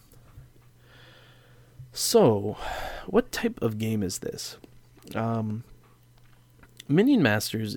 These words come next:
is a real-time strategy meets a collectible deck building game. Um, and it's sort of interesting, but in order to get into the nitty-gritty of it, I need to explain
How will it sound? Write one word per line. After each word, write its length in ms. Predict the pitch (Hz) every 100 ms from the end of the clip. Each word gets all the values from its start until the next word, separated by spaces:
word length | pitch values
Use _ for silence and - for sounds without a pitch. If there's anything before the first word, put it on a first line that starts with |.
| -
is 280 | 107 104 -
a 180 | - 104
real-time 600 | 98 104 156 254 - 143
strategy 640 | 127 - 104 104 101 104 104
meets 280 | 101 98
a 100 | 104
collectible 680 | 98 95 101 98 113 90 90
deck 240 | - -
building 320 | - 110 127 123
game. 320 | 123 120 123 _ - - - - -
Um, 1120 | 95 101 98 98 98 98 101 101 101 104 98 -
and 160 | - 110
it's 160 | 107
sort 260 | - 160 175
of 100 | 160
interesting, 560 | - 113 113 - 110 98
but 180 | 95
in 140 | - 110
order 200 | 107 113
to 520 | - 110 95 90 71 - 131
get 220 | 95 87
into 240 | 87 107
the 80 | 98
nitty-gritty 540 | 98 98 95 101 101 98
of 100 | 104
it, 160 | 104 -
I 120 | 101
need 180 | 101 98
to 140 | - 92
explain 760 | 90 - 90 95 98 98 98